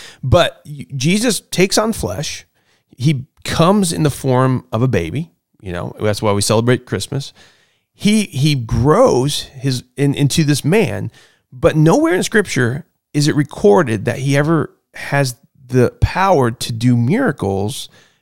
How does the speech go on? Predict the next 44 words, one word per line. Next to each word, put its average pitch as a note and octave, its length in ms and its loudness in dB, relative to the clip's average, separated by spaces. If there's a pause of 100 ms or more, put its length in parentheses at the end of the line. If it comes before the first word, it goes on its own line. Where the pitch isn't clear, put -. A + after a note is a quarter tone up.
(220)
Um, C3 180 0
he C#3+ 300 2
teaches. D#3+ 600 0
You C#3 100 2
see D#3 160 0
him A#2+ 100 0
teaching C#3+ 380 0
as G#2+ 100 0
a F#2+ 80 -6 (220)
young A2+ 280 2
man. G2+ 180 0
He's A#2+ 100 0
very, G#2 280 0 (140)
he's G#2 140 -12
got A2+ 100 0
a - 20 -4
lot G2+ 140 -4
of F2+ 80 -6
wisdom, A#2 600 -2
right? G2 320 -6
And A2+ 140 0
the - 20 0
Bible G#2 240 0
says A2 220 -4
he, G2+ 180 -6 (340)
he A#2 140 0
was, G#2 220 -2
he A#2+ 120 -2
was, G2+ 240 0
uh, F2 280 -2 (160)
he A#2 180 -4
was G2+ 120 0
amazing G#2+ 600 0
those G#2 260 2
in F#2+ 120 -2
the F2 60 -4
temple A#2 480 -2
with, - 300 -8
with G2 180 -8
his F#2 140 -6
wisdom E3+ 540 -4 (480)
and A#2 120 2
his A2 120 -2
teaching. E3+ 480 -4